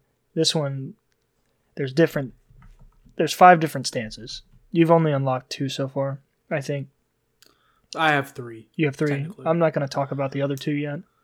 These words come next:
Speaker 1: 'cause you'll see what they
Speaker 2: Yeah.
Speaker 1: are.
Speaker 2: I don't wanna know. I am very curious as to what they are. I'm try-, like,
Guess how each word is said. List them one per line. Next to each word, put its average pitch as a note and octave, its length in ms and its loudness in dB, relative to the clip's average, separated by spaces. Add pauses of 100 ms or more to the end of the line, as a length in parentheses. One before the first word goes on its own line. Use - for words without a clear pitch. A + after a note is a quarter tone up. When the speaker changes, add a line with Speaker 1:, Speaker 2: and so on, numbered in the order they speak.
(140)
Speaker 1:
'cause C#3+ 140 -6
you'll C3+ 100 -6
see C#3 140 -4
what C3+ 140 -6
they C#3 160 -4
Speaker 2:
Yeah. C3+ 60 -2
Speaker 1:
are. C#3 180 -8 (640)
Speaker 2:
I F3+ 100 4
don't G#3 140 8
wanna G3+ 160 2
know. F#3 240 0
I E3 160 -2
am F#3+ 320 0
very C#3 640 -4
curious D3 540 -6
as C#3+ 120 -8
to C#3+ 80 -4
what C#3 220 -4
they C3 120 -8
are. B2+ 400 -10
I'm C#3 260 -12 (200)
try-, - 300 -8
like, C#3+ 180 -10